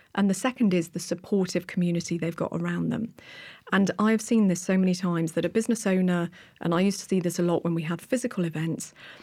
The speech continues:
a business owner will come into an event, they'll speak to another business owner and they'll say,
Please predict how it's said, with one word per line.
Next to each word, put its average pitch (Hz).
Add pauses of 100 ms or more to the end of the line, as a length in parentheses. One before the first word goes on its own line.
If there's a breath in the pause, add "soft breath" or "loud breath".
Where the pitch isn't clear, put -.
(300 loud breath)
a -
business 240
owner 185
will 165
come 175
into 170
an 165
event, 160 (160)
they'll 175
speak 240
to -
another 185
business 165
owner 160
and 165
they'll 160
say, 160